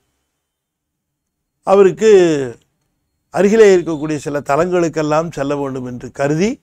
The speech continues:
தலப்பயணம் கிளம்புகிறார். அதே நேரத்திலே சேர நாட்டிலே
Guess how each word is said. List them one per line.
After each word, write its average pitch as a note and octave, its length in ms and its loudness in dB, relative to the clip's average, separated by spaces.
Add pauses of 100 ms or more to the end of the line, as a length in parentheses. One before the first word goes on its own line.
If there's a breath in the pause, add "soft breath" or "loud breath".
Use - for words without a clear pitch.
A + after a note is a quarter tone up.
(380)
தலப்பயணம் E3 680 2
கிளம்புகிறார். A#2+ 680 -8 (160)
அதே G3+ 340 6 (320)
நேரத்திலே F#3 840 -2 (1900)
சேர A3 360 6
நாட்டிலே B2 680 -4